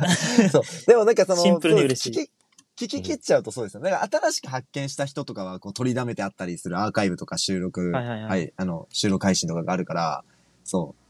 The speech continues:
Speaker 1: まだまだ聞けるみたいなのもあるけど、なくなっちゃうと最新が待ち遠しいみたいな。だからドラマとかと一緒ですよね。アニメとかドラマとか。
Speaker 2: そう、うん、なるほど、なるほど。
Speaker 1: そうそうそうそう。なんかその感じはありますね。だから、お-、ずっと追いかけてるとそのうちこうストックがなくなっちゃうから。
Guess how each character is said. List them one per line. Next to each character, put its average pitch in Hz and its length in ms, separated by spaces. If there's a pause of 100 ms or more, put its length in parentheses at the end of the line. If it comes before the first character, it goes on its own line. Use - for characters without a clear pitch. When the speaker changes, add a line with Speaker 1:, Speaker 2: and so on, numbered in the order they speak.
(100)
Speaker 1:
ま 135 140
だ 113 80
ま 117 100
だ 101 100
聞 - 140
け 104 120
る 101 100
み 92 100
た 85 60
い 80 60
な 82 80
の 82 80
も 87 80
あ 85 60
る 85 80
け 80 100
ど、 82 260
な 160 100
く 226 120
な 233 80
っ - 80
ち - 80
ゃ 226 100
う 214 60
と 180 400
最 117 240
新 120 180
が 101 80
待 98 220
ち - 20
遠 87 120
し - 140
い 90 40
み 85 100
た - 60
い 87 40
な。 101 60
だ 123 60
か - 0
ら 107 80
ド 170 80
ラ 262 120
マ 294 120
と 254 100
か 165 80
と 185 80
一 - 40
緒 113 100
で 95 60
す - 60
よ - 60
ね。 - 80
ア 117 80
ニ 131 140
メ 131 100
と 123 80
か 101 80
ド 90 80
ラ - 60
マ 170 60
と 160 60
か。 156 60
Speaker 2:
そ 143 60
う、 135 40
う 139 40
ん、 127 180
な 131 80
る 123 60
ほ 123 60
ど、 - 0
な 120 80
る 110 80
ほ 104 40
ど。 101 160
Speaker 1:
そ 143 120
う 127 40
そ 123 140
う 110 40
そ - 160
う 95 40
そ - 260 (100)
う。 - 40
な 147 80
ん 127 40
か - 200
そ 147 120
の 147 140
感 139 240
じ 127 140
は 113 80
あ 110 60
り 110 60
ま 104 120
す - 100
ね。 - 160
だ 127 140
か 107 100
ら、 90 240 (460)
お-、 156 160
ず 180 140
っ 202 40
と 226 140
追 233 60
い - 40
か 247 100
け 247 120
て 220 100
る 214 100
と 220 120
そ 175 100
の 151 120
う 143 60
ち 135 140
こ 131 120
う - 20
ス - 100
ト 139 80
ッ 123 60
ク 120 100
が 117 80
な 104 100
く 113 80
な 101 60
っ 98 60
ち 98 100
ゃ 82 40
う - 40
か - 80
ら。 - 240